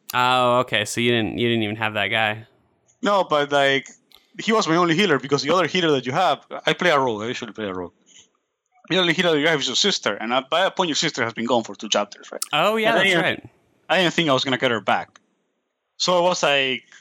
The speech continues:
Speaker 2: "Do I, like, fuck myself over?" And, like, I was just so pissed, and I hated him so much that I just killed him. And,
Speaker 1: Hmm.
Speaker 2: you know, first I was thinking, you know, that, that was the worst part of the game. But, you know, the more I thought about it, it's like, the more I like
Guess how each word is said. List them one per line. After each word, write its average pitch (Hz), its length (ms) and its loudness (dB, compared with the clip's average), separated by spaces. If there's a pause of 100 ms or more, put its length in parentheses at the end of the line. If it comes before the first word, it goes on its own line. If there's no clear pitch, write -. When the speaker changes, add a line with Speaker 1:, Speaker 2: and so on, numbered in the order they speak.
(200)
Speaker 2:
"Do 135 140 -6
I, 123 600 -4
like, 113 260 -8
fuck - 260 -6
myself 156 400 -2
over?" 196 260 -2
And, 143 300 -4
like, 131 180 -2
I 185 40 -2
was 214 160 0
just - 180 0
so 165 140 0
pissed, - 260 -4
and 131 100 0
I 131 40 -2
hated 175 240 2
him 139 160 -2
so 165 240 -2
much 156 440 -2 (580)
that 131 100 4
I 131 40 0
just - 180 0
killed 151 200 0
him. 87 120 -10 (1080)
And, 135 280 2
Speaker 1:
Hmm. - 40 0
Speaker 2:
you 170 60 0
know, 139 420 0
first - 360 -2 (440)
I 143 60 0
was 139 140 0
thinking, 165 280 -4
you 151 40 -4
know, 135 220 2
that, 117 280 -2
that 139 100 0
was 143 140 0
the 143 80 -2
worst 147 180 -2
part 156 120 2
of 143 60 2
the 139 60 0
game. 170 180 0
But, 135 140 0
you 151 60 2
know, 147 80 2
the 139 80 2
more 220 140 2
I 233 60 2
thought 208 200 0
about 151 280 2
it, 131 140 0
it's 123 140 0
like, 123 180 0
the 123 100 -4
more 156 220 0
I 147 80 2
like 143 440 0